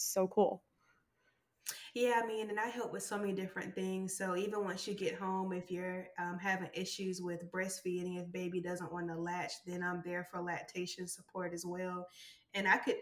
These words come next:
Speaker 2: I literally ask my moms when I come in, "Hey, is there something that you need today?" 'Cause I could come in and each visit looks different. So I could come in today and you had zero sleep last night.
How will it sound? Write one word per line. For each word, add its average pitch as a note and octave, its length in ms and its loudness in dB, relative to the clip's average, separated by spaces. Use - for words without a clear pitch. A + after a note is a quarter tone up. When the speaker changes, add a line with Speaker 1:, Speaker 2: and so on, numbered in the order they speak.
Speaker 2:
I A3 140 8
literally B3 280 4
ask F#3+ 260 0
my F#3 120 2
moms F3+ 400 2
when F#3 100 -2
I F3 100 -2
come F#3 300 -4
in, F3 280 -2
"Hey, G3 240 2
is F#3 100 0
there G#3 100 2
something G3+ 300 -2
that F#3 200 -2
you F#3 100 0
need F3 400 0
today?" D#3+ 400 -2
'Cause G3 120 0
I G#3+ 100 12
could - 180 2
come G#3 260 2
in G3 320 0
and F#3 240 4
each G#3 240 0
visit F#3+ 340 2
looks F#3 240 0
different. F#3 400 -2
So F#3 100 0
I F3+ 80 4
could - 180 -2
come G3 240 0
in F#3 120 2
today F#3+ 400 2
and F#3 140 0
you G#3 160 -2
had F3 260 -2
zero F3+ 320 2
sleep F#3+ 360 -4
last D#3 320 -2
night. E3 260 -4